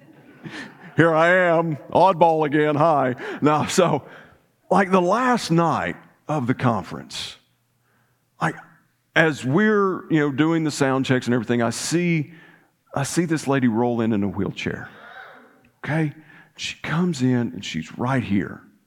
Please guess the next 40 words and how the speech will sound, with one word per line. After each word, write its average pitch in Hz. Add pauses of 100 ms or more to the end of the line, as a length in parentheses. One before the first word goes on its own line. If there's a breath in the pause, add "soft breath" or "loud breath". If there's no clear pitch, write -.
stage 151
right, 92
right 87
up 85
front. - (960 soft breath)
And, 196 (120)
yeah, -
we 214
do 202
the 151
thing. 151
We 170
go 160
praise 127
and 120
worship, 123
the 107
message, 113
and 110
then 131
there's 131
the 101
altar 117
call. 117
And, 113
I 117
mean, 120
they're 160
doing 165
the -
Pentecostal 117
thing, 117
and, 110
I 110
mean, 117
it's 113
just -
like, 135
it's, 143 (120)
it's, -